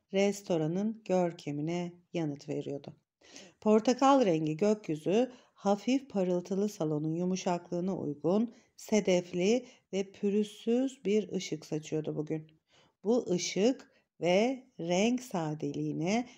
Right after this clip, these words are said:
bir de seçkin sessizliğini, kristal ve gümüş çınlamasını, çınlamalarını, ölçülü gülüşlerle bölünen mırıltıları eklemek gerekirdi. Diane,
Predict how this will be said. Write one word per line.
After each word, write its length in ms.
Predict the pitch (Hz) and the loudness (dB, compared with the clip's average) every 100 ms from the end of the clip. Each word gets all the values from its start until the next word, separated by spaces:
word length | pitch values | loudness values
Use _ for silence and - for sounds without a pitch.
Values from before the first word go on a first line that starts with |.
| _ - | _ 0
bir 280 | 233 226 | 2 2
de 320 | 156 170 226 240 - - | 2 2 2 -2 -18 -10
seçkin 540 | - 180 180 - 254 | 0 0 0 0 0
sessizliğini, 1120 | 247 180 160 - 143 147 147 139 165 240 262 - _ | 0 -2 -2 -4 -6 -4 -4 0 0 0 -2 -10 _
kristal 720 | - 185 180 - 180 214 269 247 | -2 0 0 0 4 4 4 0
ve 120 | 185 | -2
gümüş 440 | 170 185 202 220 | -2 -2 0 0
çınlamasını, 1040 | 220 160 156 151 147 147 147 156 185 226 226 _ _ _ | -2 -4 -2 -4 -6 -6 -4 -2 0 -2 -6 _ _ _
çınlamalarını, 960 | - 180 165 165 151 151 147 165 214 220 - _ - | -4 -2 0 0 -2 -2 -4 -2 -2 -4 -12 _ -2
ölçülü 540 | 202 208 208 - 220 | 2 2 0 -2 -2
gülüşlerle 800 | 190 160 156 156 151 156 151 151 | -2 -2 -4 -4 -4 -2 -2 -2
bölünen 400 | 185 170 170 202 | -2 -2 -2 -2
mırıltıları 880 | 226 185 170 156 156 147 156 214 220 | 0 0 -2 -4 -4 -4 0 0 0
eklemek 540 | - 156 - 139 135 - | -2 -6 -4 -8 -8 -8
gerekirdi. 560 | 143 147 - 139 - - _ _ _ - - - | -8 -8 -10 -12 -12 -18 _ _ _ -20 -20 2
Diane, 480 | 220 220 180 226 277 | 6 6 6 2 0